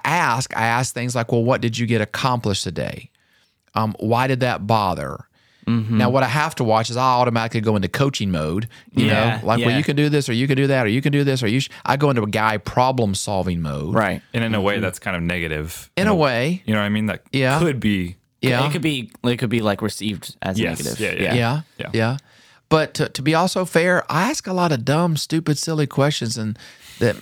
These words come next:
Speaker 1: I don't know, I'm just like, "Wh-, you know, what, what movie do you wanna watch?" Or, "How'd that make you feel?" Or, you know, "You wanna go do this or that?" Or,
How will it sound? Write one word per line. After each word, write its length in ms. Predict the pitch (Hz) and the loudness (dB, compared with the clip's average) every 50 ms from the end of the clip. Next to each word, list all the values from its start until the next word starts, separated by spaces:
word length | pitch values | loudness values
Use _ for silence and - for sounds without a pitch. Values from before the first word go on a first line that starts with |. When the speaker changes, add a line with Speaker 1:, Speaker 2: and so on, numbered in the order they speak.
| - - | -8 -4
Speaker 1:
I 120 | - 127 | -2 0
don't 120 | 165 190 180 | 2 2 2
know, 260 | 165 156 151 151 - | 2 2 0 0 -2
I'm 200 | - - 151 165 | -2 0 0 2
just 200 | 165 160 160 - | 2 0 0 0
like, 280 | 160 147 147 139 - - - - - - - - | 0 0 0 0 -2 -6 -10 -12 -14 -12 -10 -8
"Wh-, 220 | - - - - - | -4 -4 -4 -2 0
you 120 | - 123 131 | 0 2 2
know, 240 | 131 127 120 123 - - - - - _ _ _ | 4 2 2 0 -2 -6 -14 -20 -20 _ _ _
what, 300 | - - 123 131 127 127 | -4 0 0 2 2 2
what 140 | 160 175 | 2 2
movie 300 | 156 156 170 180 175 170 156 | 2 2 2 2 2 2 2
do 60 | 147 | 2
you 40 | 139 | 0
wanna 120 | 127 123 120 | 0 0 0
watch?" 480 | 110 110 110 92 87 78 - - - | 0 0 0 0 0 -2 -2 -4 -4
Or, 240 | 113 110 104 98 - - - | -2 0 0 0 -2 -4 -6
"How'd 300 | 131 - - 165 190 180 | -4 -2 0 0 2 2
that 120 | 185 147 | 0 0
make 200 | 160 170 165 - | 0 -2 -2 0
you 80 | 151 151 | -2 -2
feel?" 360 | 139 - 151 147 143 127 117 | -2 0 0 2 2 2 2
Or, 380 | 107 95 95 92 87 85 85 - - - - - _ _ - | 2 2 0 0 0 -2 -2 -6 -10 -18 -20 -20 _ _ -2
you 80 | 127 | 0
know, 80 | 131 127 | 2 2
"You 100 | 123 139 | 2 2
wanna 160 | 170 190 190 | 2 2 2
go 100 | 180 180 | 2 2
do 200 | 160 170 165 160 | 2 2 2 4
this 220 | 160 156 147 - 151 | 2 2 0 -2 -2
or 80 | 143 | -2
that?" 400 | 139 139 127 117 101 85 85 87 | 0 2 2 2 2 0 0 0
Or, 180 | 85 80 85 113 | 0 -2 -4 -6